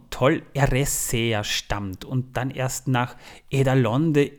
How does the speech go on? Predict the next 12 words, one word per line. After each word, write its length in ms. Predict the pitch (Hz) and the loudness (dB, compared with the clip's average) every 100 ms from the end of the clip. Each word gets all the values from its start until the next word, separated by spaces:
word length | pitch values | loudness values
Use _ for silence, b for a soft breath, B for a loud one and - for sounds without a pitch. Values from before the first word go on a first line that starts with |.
| - | -10
in 320 | - 143 147 131 | 0 0 2 4
Numenor 480 | 147 190 135 107 | 4 4 2 0
gebracht 640 | 104 120 110 101 - - 113 | -2 -6 -8 -12 -12 -10 -6
wurde. 380 | 107 98 98 95 _ _ B B B B B | -6 -6 -8 -12 _ _ B B B B B
Und 280 | 147 135 - | 0 0 6
dort, 380 | 120 180 190 - | 6 6 2 -4
also 220 | 139 127 - | -2 -2 -2
auf 180 | 120 | -2
Numenor 600 | 127 143 226 156 131 151 - | 4 6 6 4 4 4 4
in 220 | 160 147 135 B B - | 2 2 2 B B 0
Nisimalda, 1300 | 127 147 160 - 139 123 113 147 165 113 143 196 - - B B B B | 4 4 4 2 2 2 2 0 2 2 0 -2 -8 -20 B B B B
äh, 340 | - 131 - | 0 2 2